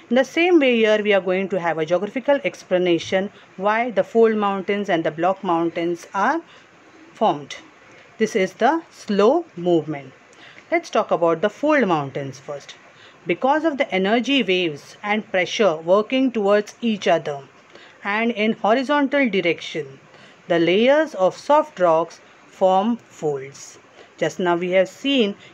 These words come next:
in the experiment the strip of paper. When it is applied force, pressure working towards each other, then what happens? A compression was developed. Okay, same way the soft rocks form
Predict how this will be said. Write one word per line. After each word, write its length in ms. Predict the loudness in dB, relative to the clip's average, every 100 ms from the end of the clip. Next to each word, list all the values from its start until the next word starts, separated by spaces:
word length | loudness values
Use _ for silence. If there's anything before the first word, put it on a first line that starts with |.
| -4
in 160 | -2
the 100 | 0
experiment 720 | -2 -4 -4 0 2 0 -2 -4
the 80 |
strip 380 | -8 -4 -4 0
of 240 | 0 0 -4
paper. 460 | -4 0 0 0 -4 -20 -20 -20 -20 -20 -12
When 340 | -2 0 0 -2
it 140 | -2
is 160 | -4 -4
applied 600 | -6 -2 0 0 -2 -4
force, 560 | -10 -8 2 4 2 -2
pressure 580 | -2 -2 0 2 0 0 -12 -20 -20 -4
working 420 | 2 2 2 0
towards 500 | 2 2 2 0 -4 -10 2
each 300 | 4 6 2
other, 320 | -2 -4 -10 -16 -20 -20 -20 -20 -12 -2
then 260 | 0 2
what 140 | 0 0
happens? 500 | -2 0 0 -2 -12 -20 -8
A 60 | -4
compression 680 | -2 0 -2 -2 -2 -2 2
was 400 | 2 2 -2 -18 _
developed. 580 | -4 -2 -6 -10 _ -20 -20 -20 -20 _ -20 _ _ -8
Okay, 240 | -2 -4
same 360 | -2 -2 0 0
way 180 | 0 0
the 140 | -4
soft 420 | -2 0 0 -2
rocks 340 | 0 2 0 -8
form 460 | 0 2 2 0